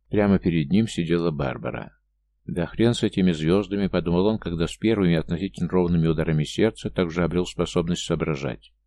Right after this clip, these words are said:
«Действительно, где были мои глаза, когда рядом со мной сияла такая звезда?» Георг искренне удивлялся тому, что раньше как-то не замечал эту девушку. Это ж как сильно надо было погрузиться в свои мечты.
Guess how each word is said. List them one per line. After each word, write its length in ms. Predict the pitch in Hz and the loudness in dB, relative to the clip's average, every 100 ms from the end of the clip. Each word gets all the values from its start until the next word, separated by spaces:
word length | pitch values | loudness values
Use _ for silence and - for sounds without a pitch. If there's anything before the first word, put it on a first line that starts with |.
| _ | _
«Действительно, 600 | 78 71 - 98 82 64 | -8 -6 -4 -2 -2 -4
где 200 | 67 90 | -2 0
были 180 | 107 117 | 0 -2
мои 180 | 123 127 | -2 -2
глаза, 460 | 131 139 139 76 | 0 0 0 -2
когда 280 | - 73 71 | -4 -6 -2
рядом 280 | 85 90 85 | -2 0 -2
со 160 | - | -4
мной 200 | 71 95 | 0 0
сияла 380 | 101 87 87 92 | 0 0 0 0
такая 360 | - 87 90 90 | -2 -4 -2 -2
звезда?» 520 | 80 92 78 - - _ _ _ _ _ _ _ _ _ _ _ | -2 -4 -4 -8 -10 _ _ _ _ _ _ _ _ _ _ _
Георг 340 | 87 120 165 - | 2 6 4 2
искренне 420 | 143 - - 147 | -8 -6 -4 -2
удивлялся 640 | 151 147 160 185 135 - | 0 0 2 2 0 -2
тому, 260 | 76 73 76 | -2 -2 -2
что 200 | - 87 | -2 -2
раньше 340 | 123 147 - | -2 -2 -4
как-то 280 | - 120 - | -2 -2 0
не 80 | 110 | -2
замечал 500 | - 104 95 - 113 | 0 -2 -2 -2 -2
эту 260 | 110 - 101 | -2 -4 0
девушку. 600 | - - 110 - - - _ _ _ _ _ | 0 0 -4 -14 -18 -18 _ _ _ _ _
Это 200 | - 76 | -8 -6
ж 60 | - | -2
как 200 | 85 - | -4 -4
сильно 360 | - 156 160 | 0 2 2
надо 180 | 135 120 | -2 -2
было 120 | 117 | -2
погрузиться 560 | 110 98 98 101 113 - | -4 -2 0 -2 -6 -8
в 60 | - | -4
свои 220 | 92 92 | 0 0
мечты. 520 | 87 - - 117 - | 0 -2 -8 -12 -14